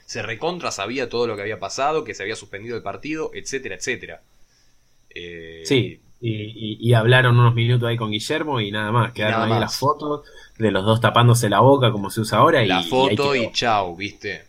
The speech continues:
Speaker 1: Entonces,
Speaker 2: Y ahí quedó.
Speaker 1: eh, si hubo solidaridad o no, qué sé yo.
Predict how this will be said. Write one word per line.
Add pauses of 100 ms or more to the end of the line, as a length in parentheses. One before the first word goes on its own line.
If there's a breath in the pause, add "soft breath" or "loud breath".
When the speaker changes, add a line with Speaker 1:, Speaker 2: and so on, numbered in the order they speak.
Speaker 1:
Entonces,
Speaker 2:
Y
ahí (160)
quedó. (800 loud breath)
Speaker 1:
eh,
si
hubo
solidaridad
o
no,
qué
sé
yo.